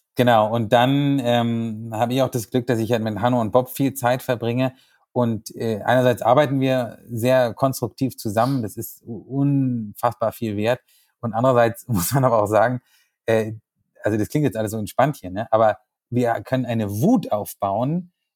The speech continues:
äh, gegen außen, ähm, und das bleibt dann unter uns dreien, ne? Wir sind uns dann einig, die ganze Welt da draußen,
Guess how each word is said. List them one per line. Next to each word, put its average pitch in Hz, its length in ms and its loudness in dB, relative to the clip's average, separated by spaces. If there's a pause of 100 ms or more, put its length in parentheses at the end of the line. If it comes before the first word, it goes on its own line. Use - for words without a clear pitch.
äh, 113 460 0
gegen 117 600 0
außen, 139 720 0
ähm, 113 520 -2
und 107 120 -4
das 110 100 -2
bleibt 127 240 2
dann 117 220 -2
unter 123 260 0
uns 113 220 -4
dreien, 147 380 2
ne? 131 180 -2
Wir 113 100 0
sind 147 160 -2
uns 120 120 -4
dann 113 140 0
einig, 135 300 -4
die 104 120 -8
ganze 123 280 -2
Welt 131 200 2
da 117 80 4
draußen, 127 480 0